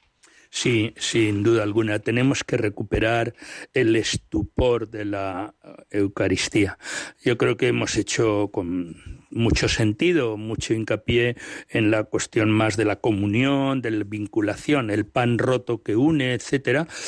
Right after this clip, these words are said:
pero nos olvidamos que hay un milagro de presencia que nos produce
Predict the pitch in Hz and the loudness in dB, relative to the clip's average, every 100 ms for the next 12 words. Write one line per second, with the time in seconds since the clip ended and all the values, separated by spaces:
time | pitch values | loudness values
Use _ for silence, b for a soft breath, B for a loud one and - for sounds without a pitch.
0 | B - 123 120 117 110 131 110 113 131 | B -4 0 0 0 0 0 2 2 2
1 | 160 156 - 143 123 139 156 139 123 123 | 2 0 -2 0 2 2 2 2 0 0
2 | 131 131 120 117 113 - 131 139 123 - | 0 2 0 0 -4 0 2 0 -2 -2
3 | 117 127 123 120 107 - - 101 120 131 | 0 2 0 -2 -2 -4 -2 2 4 2
4 | - 143 | 2 2